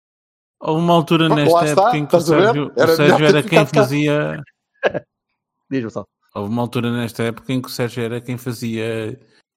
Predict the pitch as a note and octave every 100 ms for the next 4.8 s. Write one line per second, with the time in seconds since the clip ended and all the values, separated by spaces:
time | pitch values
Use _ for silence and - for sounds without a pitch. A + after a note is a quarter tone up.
0 | _ _ F#2+ F2+ F#2+ G2+ - G#2+ - G#2+
1 | G#2 G2+ - A2 A2 A#2 A#2 A#2 G#2 G2+
2 | D2+ D2 G2+ G#2 G#2 A#2 G#2+ G#2 G#2 G2+
3 | G2+ - - G2+ F2+ F#2 _ _ _ _
4 | _ _ - G#2+ G2+ F#2+ F#2 D#2